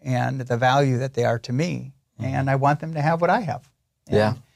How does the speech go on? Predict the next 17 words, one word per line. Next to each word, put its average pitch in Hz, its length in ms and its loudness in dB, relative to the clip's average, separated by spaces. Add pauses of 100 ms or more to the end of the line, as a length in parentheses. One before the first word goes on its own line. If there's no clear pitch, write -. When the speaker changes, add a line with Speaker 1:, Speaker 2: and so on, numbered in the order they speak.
(260)
Speaker 1:
that's, 151 280 0
uh, 151 140 6
basically 147 460 0
sharing 147 720 2
the 135 280 2
internal, 139 540 0
eternal 147 460 0
inheritance 127 920 -2 (140)
of 117 200 -6
Christ, - 640 -6 (600)
which 131 320 0
is 135 340 2
the - 100 -8
greatest 135 400 0
gift 135 220 -4
I've 123 160 0
ever, 120 400 -2